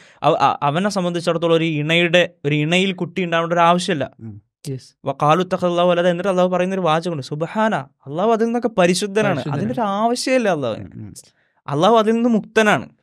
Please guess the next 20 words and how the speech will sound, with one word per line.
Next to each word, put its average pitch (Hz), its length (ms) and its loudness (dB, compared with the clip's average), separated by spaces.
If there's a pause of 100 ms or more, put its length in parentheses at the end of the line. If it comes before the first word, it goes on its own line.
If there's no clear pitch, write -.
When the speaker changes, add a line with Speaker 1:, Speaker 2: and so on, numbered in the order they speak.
(400)
Speaker 1:
അങ്ങനത്തെ 190 260 -2
ഒരു 214 80 4
അവസ്ഥയില്ല. 180 460 2
ഇപ്പൊ 160 80 -2
നമ്മളെ 180 280 0
സംബന്ധ-, 214 300 -4
ഏഹ്, 180 240 0
ഈ 175 120 -6
മനുഷ്യന്മാരെ 175 580 0
സംബന്ധിച്ചിടത്തോളം, 160 480 -4
അല്ലെങ്കിൽ 143 200 -4
മറ്റുള്ള 170 460 -2
ജീവജാലങ്ങളെ 165 640 2
സംബന്ധിച്ചിടത്തോളം, 135 640 -6
സസ്തനികളെ 160 400 -4
സംബന്ധിച്ചിടത്തോളം 131 600 -6
ഒക്കെ 156 200 -6 (460)
ഈ 175 320 -4
ഇണകളുമായിട്ടുള്ള 185 680 2
ബന്ധത്തിലൂടെയാണ് 165 840 -2